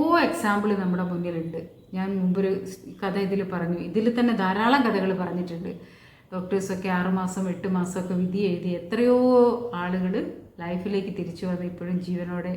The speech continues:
ഹാപ്പി ആയിട്ട് ജീവിക്കുന്നുണ്ട്. അത് അവർക്ക് പറ്റുമെങ്കിൽ തീർച്ചയായിട്ടും നമുക്കും പറ്റും. പിന്നെ ചെറിയ ചെറിയ ലക്ഷണങ്ങളൊക്കെ അവഗണിക്കാതിരിക്കുക, എന്ത് അസുഖവും നേരത്തെ കണ്ടെത്തുക എന്നുള്ളത് കൂടിയാണ്. അപ്പോൾ എല്ലാവരും ഹാപ്പി ആയിട്ടിരിക്കുക.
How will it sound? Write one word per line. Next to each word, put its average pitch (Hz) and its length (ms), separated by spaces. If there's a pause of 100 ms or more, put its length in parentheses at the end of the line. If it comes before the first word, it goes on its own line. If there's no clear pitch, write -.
(100)
ഹാപ്പി 180 260
ആയിട്ട് 185 280
ജീവിക്കുന്നുണ്ട്. 170 500 (100)
അത് 170 100 (120)
അവർക്ക് 302 280
പറ്റുമെങ്കിൽ 175 520
തീർച്ചയായിട്ടും 175 540 (560)
നമുക്കും 180 380
പറ്റും. 170 280 (240)
പിന്നെ 202 260 (280)
ചെറിയ 190 280
ചെറിയ 180 280
ലക്ഷണങ്ങളൊക്കെ 190 640
അവഗണിക്കാതിരിക്കുക, 175 760 (100)
എന്ത് 214 180
അസുഖവും 180 380
നേരത്തെ 170 360
കണ്ടെത്തുക 165 440 (600)
എന്നുള്ളത് 170 360 (100)
കൂടിയാണ്. 170 480
അപ്പോൾ - 160
എല്ലാവരും 175 320
ഹാപ്പി 170 200
ആയിട്ടിരിക്കുക. 185 400